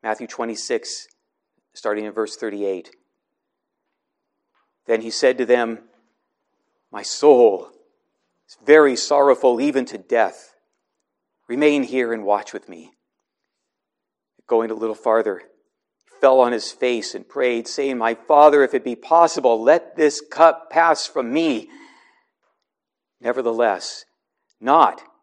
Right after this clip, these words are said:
as I will, but as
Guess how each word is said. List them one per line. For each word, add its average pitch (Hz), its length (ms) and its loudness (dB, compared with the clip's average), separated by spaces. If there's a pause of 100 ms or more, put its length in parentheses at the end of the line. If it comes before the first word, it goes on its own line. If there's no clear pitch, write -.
(280)
as 120 220 -4
I 135 240 4
will, 87 480 -6 (380)
but 120 360 0 (480)
as 104 360 -4